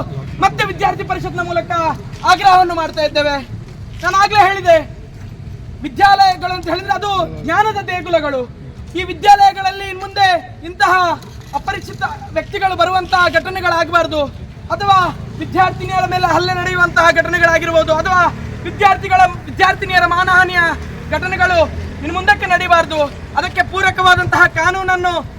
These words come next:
ಸರ್ಕಾರ ತರಬೇಕು. ಮತ್ತೊಂದು ವಿಚಾರ ಅಂತ ಹೇಳಿದ್ರೆ, ಈ ಕೊಲೆಯ ಹಿಂದೆ ಒಂದು ಲವ್ ಜಿಹಾದ್ನ ಶಂಕೆ ಒಂದು ಬಹಳ ದೊಡ್ಡ ಮಟ್ಟದಲ್ಲಿ ವ್ಯಕ್ತವಾಗ್ತಾ ಇದೆ. ಸರ್ಕಾರ ಈ ಕೂಡಲೇ ಆ ರೀತಿಯಲ್ಲಿ ಯಾವ ರೀತಿಯಾದ್ರೂ ಜಾಲಗಳಿದ್ರೆ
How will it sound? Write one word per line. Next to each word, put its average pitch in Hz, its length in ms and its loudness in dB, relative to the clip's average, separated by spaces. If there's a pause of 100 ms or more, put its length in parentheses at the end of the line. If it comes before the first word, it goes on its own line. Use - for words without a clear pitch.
(200)
ಸರ್ಕಾರ 381 300 4 (140)
ತರಬೇಕು. 330 460 0 (400)
ಮತ್ತೊಂದು 415 380 0
ವಿಚಾರ 392 280 4
ಅಂತ 359 180 -2
ಹೇಳಿದ್ರೆ, 381 300 4 (600)
ಈ 403 40 2 (120)
ಕೊಲೆಯ 392 220 8 (120)
ಹಿಂದೆ 381 240 6 (460)
ಒಂದು 339 220 -8
ಲವ್ 415 240 4
ಜಿಹಾದ್ನ 381 400 2 (100)
ಶಂಕೆ 381 340 0 (420)
ಒಂದು 320 200 -10
ಬಹಳ 381 140 4 (120)
ದೊಡ್ಡ 359 180 -8 (120)
ಮಟ್ಟದಲ್ಲಿ 370 400 -4
ವ್ಯಕ್ತವಾಗ್ತಾ 349 560 2
ಇದೆ. 294 140 -2 (500)
ಸರ್ಕಾರ 349 380 2 (140)
ಈ 359 40 0 (100)
ಕೂಡಲೇ 392 300 4 (580)
ಆ 302 40 4 (100)
ರೀತಿಯಲ್ಲಿ 339 420 0
ಯಾವ 349 120 4 (100)
ರೀತಿಯಾದ್ರೂ 339 480 0 (220)
ಜಾಲಗಳಿದ್ರೆ 349 640 4